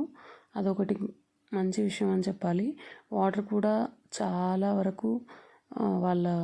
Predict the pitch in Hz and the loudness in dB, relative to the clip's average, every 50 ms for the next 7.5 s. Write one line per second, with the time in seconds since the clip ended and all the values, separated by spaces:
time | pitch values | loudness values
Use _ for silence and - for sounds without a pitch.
0 | 175 - - - _ - 185 180 175 175 170 196 196 - 208 202 - - 208 190 | -2 -4 -6 -10 _ -4 -2 0 0 0 0 -2 -2 -4 -4 -4 -2 0 0 0
1 | 190 175 180 170 175 - 190 180 175 170 190 247 320 320 - - - - - - | 2 2 0 0 0 -2 -2 0 2 2 0 0 -2 -2 -6 -14 -20 -20 -20 -20
2 | _ _ _ - 214 190 190 185 92 90 90 - - - 190 180 180 185 190 196 | _ _ _ -2 0 2 2 2 2 2 0 0 -2 0 2 2 2 2 2 0
3 | 190 185 - - 214 190 180 190 185 185 196 185 175 175 - - 226 247 277 269 | -2 -2 -2 0 2 2 2 2 0 0 0 -2 -2 -2 -4 -4 -4 -2 -4 -6
4 | - - - - _ _ _ _ - 220 208 185 175 - 190 180 180 - 190 180 | -10 -16 -20 -20 _ _ _ _ -2 0 0 0 0 0 0 0 0 -2 -2 -2
5 | - - - 180 170 170 170 - - 214 226 285 311 - - - - - - - | -4 -4 -4 -2 -2 -2 -2 -4 -4 -2 -2 -2 -2 -4 -12 -20 -20 -20 -20 -20
6 | _ _ _ - 214 208 202 202 208 - _ _ _ - - 202 196 190 190 196 | _ _ _ -6 -2 -2 -2 -2 -4 -6 _ _ _ -4 -2 0 0 2 0 0
7 | 185 190 190 196 208 208 - 226 - - | 0 0 0 0 0 -2 -2 -6 -6 -6